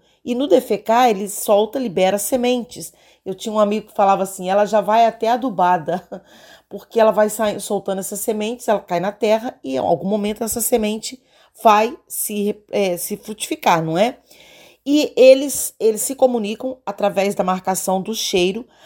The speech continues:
mas pode acontecer também vocalização entre eles, de, a, que são parecidos com os latidos, porque, como eu disse, eles não são lobos. Eles têm esse nome, mas não são lobos.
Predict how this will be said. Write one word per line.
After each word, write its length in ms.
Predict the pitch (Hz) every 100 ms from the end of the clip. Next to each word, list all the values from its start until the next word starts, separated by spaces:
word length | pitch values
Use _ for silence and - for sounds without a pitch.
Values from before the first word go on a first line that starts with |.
| _
mas 380 | 220 247 254 -
pode 640 | _ - 262 311 320 -
acontecer 540 | 233 220 202 202 - 202
também 260 | 196 196
vocalização 800 | 190 220 - 220 214 214 - 196
entre 280 | 190 240 254
eles, 520 | 202 175 190 233 - _ _ _ _
de, 280 | 170 226 247
a, 100 | -
que 320 | 185 - _ 208
são 160 | 247
parecidos 380 | 254 247 - 262
com 140 | -
os 100 | 262
latidos, 580 | 254 254 254 - 240 190
porque, 300 | - 208 -
como 180 | 196 196
eu 100 | 185
disse, 280 | 185 233 208
eles 160 | 185
não 160 | 196 220
são 240 | - 285
lobos. 520 | 240 202 160 160 - - _ _ _ _
Eles 220 | 190 185
têm 180 | - 208
esse 220 | 208 -
nome, 300 | 247 214 226
mas 220 | 226 220 208
não 140 | 208
são 200 | 202 226
lobos. 480 | 185 160 - 160